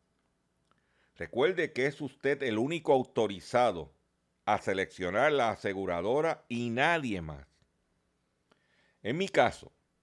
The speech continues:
al renovar el marbete, siempre selecciono Seguros Múltiples. Seguros Múltiples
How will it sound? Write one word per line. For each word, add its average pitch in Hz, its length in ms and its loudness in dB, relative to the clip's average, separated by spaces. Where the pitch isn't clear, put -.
al 104 200 0
renovar 95 440 -2
el 143 120 -4
marbete, 139 640 -4
siempre 131 500 -4
selecciono 131 800 -4
Seguros 90 460 -6
Múltiples. 80 500 -14
Seguros 160 320 2
Múltiples 98 540 -4